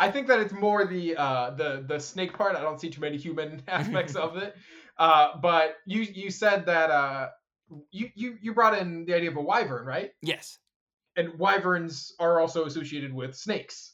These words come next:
Speaker 2: Yes.
Speaker 1: So I think that is a very, very apt comparison, but also a very, very, if you, if you're familiar with your German and caught that, the last part of that name, it is a very appropriate name.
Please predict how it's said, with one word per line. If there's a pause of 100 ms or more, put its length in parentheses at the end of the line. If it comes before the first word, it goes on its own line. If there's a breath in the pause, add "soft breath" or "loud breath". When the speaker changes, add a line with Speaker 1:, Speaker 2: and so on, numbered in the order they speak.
(100)
Speaker 2:
Yes. (480)
Speaker 1:
So
I
think
that
is
a (160)
very,
very
apt
comparison,
but
also
a
very,
very, (500 loud breath)
if
you,
if
you're
familiar
with
your
German
and
caught
that, (160)
the
last
part
of
that
name, (180)
it
is
a
very
appropriate
name.